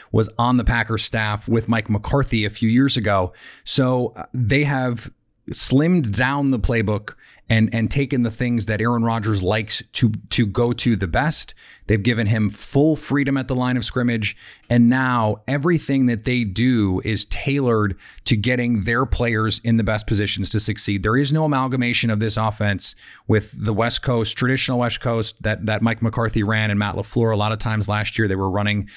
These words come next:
this sort of hodgepodge offense. Now everything is based on the concepts that, that Matt LaFleur brought to the table. And that means that the play action game is better because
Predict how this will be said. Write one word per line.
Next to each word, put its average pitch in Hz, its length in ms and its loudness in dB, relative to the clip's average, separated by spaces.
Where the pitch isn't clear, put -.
this - 160 2
sort 110 180 0
of - 80 -2
hodgepodge 120 840 0
offense. 117 540 0
Now 139 340 2
everything 131 800 -2
is 104 300 -2
based - 560 -2
on 107 180 4
the 101 60 4
concepts 120 580 -2
that, 104 380 -2
that 101 180 -2
Matt 117 240 0
LaFleur 117 640 0
brought 117 240 2
to 120 80 2
the 117 80 2
table. 104 440 0
And 110 220 2
that 113 180 -2
means 113 440 2
that 101 320 -2
the - 80 -4
play 110 180 -2
action 123 260 0
game 131 140 2
is 117 100 -4
better 131 380 -2
because 107 340 0